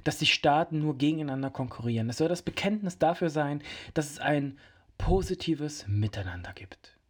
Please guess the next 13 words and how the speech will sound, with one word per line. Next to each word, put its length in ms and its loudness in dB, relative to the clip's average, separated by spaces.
Und 140 0
das 120 -2
alles 480 -2
neben 240 0
der 520 0
normalen 640 0
Staatenkonkurrenz. 1120 -12
Also 320 0
eine 280 0
Völkerverständigung 1300 0
des 140 -2
sportlichen 600 -4
Turniers. 640 -4